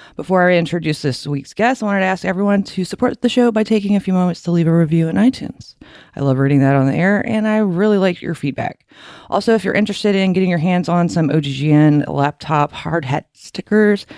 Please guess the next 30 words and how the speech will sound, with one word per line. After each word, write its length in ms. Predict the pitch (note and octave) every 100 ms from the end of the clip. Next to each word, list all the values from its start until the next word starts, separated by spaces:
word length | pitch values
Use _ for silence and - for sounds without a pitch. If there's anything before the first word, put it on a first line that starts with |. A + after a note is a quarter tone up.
| - -
check 160 | G#3
out 140 | A3+ A3+
the 80 |
show 120 | A3 A#3+
notes 200 | A#3+ -
for 160 | F3
a 40 | E3
ten-second 480 | G#3+ F#3 F3+ C4
survey, 400 | - A3 A#3 A#3 -
and 260 | E3 E3
we'll 200 | D#3+ F#3
get 280 | F3+ F3+ -
those 180 | D3+ F#3
shipped 420 | - F3 E3+ _
to 100 | -
you. 160 | C3 - - - _ _ - _ _
All 140 | A#3 D#4
right. 260 | G#4 - _ _ _ _ _ -
Well, 100 | F3
I 80 |
have 160 | A3+ F3
the 80 | D#3
pleasure 480 | - F4+ E4+ F3+ D#3+
today 520 | - C3+ B2+ C3+ D3+
to 140 | - D3+
be 160 | D#3
sitting 520 | - - F#3 F3 E3
with 320 | C3+ C#3 C#3+ - _ _ _ _ _ _
Mark 300 | D3+ D#3+ -
LaCour, 500 | D#4+ - G3+ F#3 A3+